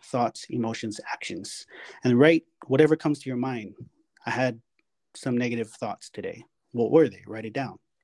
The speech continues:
I felt some negative emotions. I felt some positive emotions. But you need to track these things, because on a daily basis, you're thinking, majority of the time, you're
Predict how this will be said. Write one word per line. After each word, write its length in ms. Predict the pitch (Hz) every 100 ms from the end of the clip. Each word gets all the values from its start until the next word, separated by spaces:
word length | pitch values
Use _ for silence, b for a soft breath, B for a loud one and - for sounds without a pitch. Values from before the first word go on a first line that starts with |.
| _
I 80 | 113
felt 340 | - 135 135
some 120 | - 135
negative 280 | 135 135
emotions. 440 | 139 139 143 165 160
I 60 |
felt 200 | - 180
some 120 | - 147
positive 340 | 180 143 117
emotions. 560 | 113 104 - - - - B
But 100 | -
you 40 | 127
need 140 | 165
to 80 | 156
track 360 | - 143 131 -
these 180 | 120 -
things, 220 | 110 107
because 320 | 117 117 113
on 120 | 117
a 40 | 123
daily 240 | 151 143
basis, 540 | 131 147 - 165 - _ b b b b 131
you're 120 | 135
thinking, 480 | 165 160 160 147 143 143
majority 360 | 135 160 170
of 120 | 156
the 80 | -
time, 200 | 160
you're 80 | 160